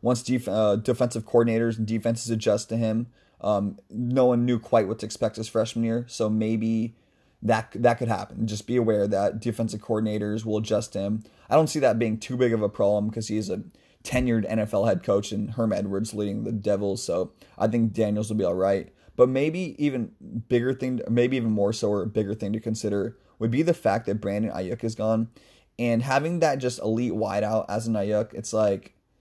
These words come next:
it just takes pressure off the quarterback. You know you can throw it up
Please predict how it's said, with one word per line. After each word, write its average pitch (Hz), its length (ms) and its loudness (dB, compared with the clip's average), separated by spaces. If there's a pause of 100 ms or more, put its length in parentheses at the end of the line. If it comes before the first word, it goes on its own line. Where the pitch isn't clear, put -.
(260)
it 139 80 0
just 160 220 -2
takes - 180 0
pressure 117 320 2
off 92 80 -2
the 95 80 -12
quarterback. 95 540 -2
You 139 100 -2
know 147 140 4
you 139 120 0
can 123 140 -2
throw 110 340 2
it 95 80 2
up 98 320 2